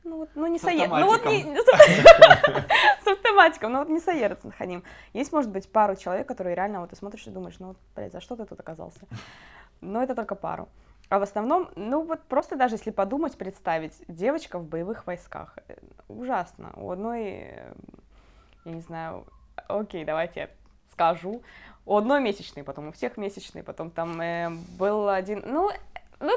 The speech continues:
Speaker 1: ну так это, допустим, а у нас выпала неделю, когда мы, э, не можем мыться, потому что спим в пустыне. И вот, ну, плохо, каждая друг друга начинает грызть,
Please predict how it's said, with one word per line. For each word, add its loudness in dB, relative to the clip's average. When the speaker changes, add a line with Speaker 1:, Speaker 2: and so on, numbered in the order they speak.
Speaker 1:
ну -4
так 6
это, -4
допустим, -4
а 0
у 0
нас -2
выпала -2
неделю, -2
когда -4
мы, -4
э, -4
не -6
можем -2
мыться, -6
потому -8
что -14
спим -10
в -20
пустыне. -16
И -14
вот, -16
ну, -14
плохо, 0
каждая 2
друг -6
друга -4
начинает -8
грызть, -6